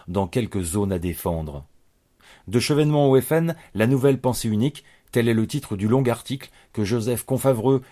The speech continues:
et Marine Turchi ont consacré aux racines de la nébuleuse républicaine et souverainiste, euh, de gauche comme de droite. Laura Rahim s'est intéressée à la façon dont la crise économique avait bouleversé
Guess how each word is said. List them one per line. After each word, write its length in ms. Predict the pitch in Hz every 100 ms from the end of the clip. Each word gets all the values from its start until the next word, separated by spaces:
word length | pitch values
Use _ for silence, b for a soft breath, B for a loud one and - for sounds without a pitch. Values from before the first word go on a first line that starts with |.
| B
et 100 | 104
Marine 360 | 117 110 110 98
Turchi 540 | 135 123 - - 160 B B
ont 160 | - 120
consacré 640 | 117 147 123 110 156 147 B B
aux 160 | 107 107
racines 440 | 131 135 - 147
de 100 | 107
la 100 | 104
nébuleuse 560 | 104 127 98 120 123 90
républicaine 640 | 110 107 104 107 117 95
et 40 |
souverainiste, 640 | 82 113 95 107 131 - -
euh, 160 | 113 107
de 200 | 95 110
gauche 340 | 85 113 -
comme 180 | 104 87
de 100 | 85
droite. 520 | 78 82 71 - - _ _ _ _ b b b b
Laura 320 | 104 117 123
Rahim 460 | 101 120 147 160 117 B B B
s'est 240 | - 131
intéressée 360 | 123 127 123 147
à 60 |
la 80 | 113
façon 460 | - 120 - 139 120
dont 160 | 110
la 100 | 101
crise 240 | 90 123 104
économique 460 | 104 101 107 131
avait 180 | 101 98
bouleversé 600 | 92 113 104 - 135 -